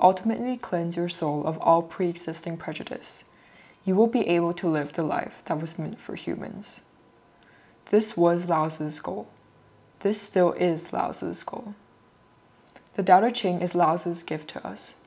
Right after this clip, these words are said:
because when every human in society lives like this, just imagine what the world would be like. And this should be our goal as well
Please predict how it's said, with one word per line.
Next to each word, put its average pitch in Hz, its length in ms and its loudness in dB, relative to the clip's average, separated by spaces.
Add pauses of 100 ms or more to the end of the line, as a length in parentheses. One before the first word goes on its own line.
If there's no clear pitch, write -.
(240)
because 190 300 -2
when 185 160 2
every 190 220 4
human 180 400 2
in 175 80 -2
society 160 520 0
lives 151 320 -4
like 156 200 -6
this, - 340 -14 (500)
just 202 320 0
imagine 170 480 2
what 170 140 -4
the 165 80 0
world 156 360 0
would 156 180 -6
be - 120 -6
like. - 400 -12 (800)
And 190 140 4
this 196 140 4
should 202 200 2
be 196 140 2
our 180 140 6
goal 165 220 0
as 160 160 -2
well 175 340 -4